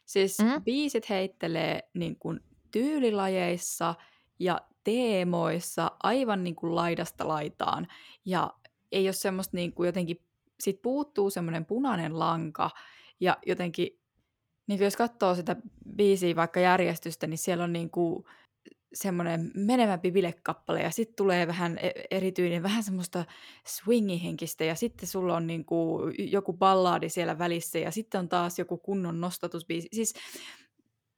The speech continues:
Speaker 2: Mm, mm.
Speaker 1: siinä on niin kaikkea, että se on niinku tosi, siitä ei oikein tule semmoista selkeätä kokonaisuutta. Ja täytyy myöntää, että mua vähän,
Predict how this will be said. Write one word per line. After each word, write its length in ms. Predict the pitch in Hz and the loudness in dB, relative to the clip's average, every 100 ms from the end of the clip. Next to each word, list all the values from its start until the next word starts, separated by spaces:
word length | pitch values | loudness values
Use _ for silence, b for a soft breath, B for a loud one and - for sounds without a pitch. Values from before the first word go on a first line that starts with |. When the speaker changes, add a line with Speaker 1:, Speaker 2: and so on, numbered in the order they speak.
| _ _ - | _ _ -2
Speaker 2:
Mm, 200 | 220 269 - _ - - | 2 2 -2 _ -12 -4
mm. 200 | 185 196 240 _ _ _ _ _ _ _ | -2 -2 -4 _ _ _ _ _ _ _
Speaker 1:
siinä 260 | - 233 233 | -2 2 4
on 80 | 233 | 6
niin 200 | 254 254 | 4 6
kaikkea, 540 | 247 254 247 170 175 | 6 6 6 4 6
että 200 | - 196 | 4 2
se 140 | - 175 | 6 8
on 180 | 185 175 | 6 4
niinku 260 | 180 175 165 180 - - | 0 0 -2 -2 -4 0
tosi, 360 | 208 208 185 165 - - 170 - 202 - | 0 4 4 2 0 -4 -6 -8 -12 -2
siitä 200 | 220 233 | 0 2
ei 100 | 233 | 4
oikein 220 | 233 226 | 4 4
tule 100 | 226 | 4
semmoista 280 | 220 208 - | 2 -2 -2
selkeätä 540 | 220 214 180 - - | 0 0 0 -2 -4
kokonaisuutta. 840 | - - - - - - - - - _ - | -4 -4 -4 -4 -4 -6 -8 -8 -10 _ -4
Ja 220 | - - - | -2 -2 -2
täytyy 320 | 214 214 220 | 0 2 4
myöntää, 420 | 208 190 180 165 165 | 2 0 -2 -2 -4
että 140 | 175 | -4
mua 180 | 175 175 165 196 | -4 -4 -4 -4
vähän, 720 | 208 - 208 180 180 175 | -4 -4 -4 -2 -2 -4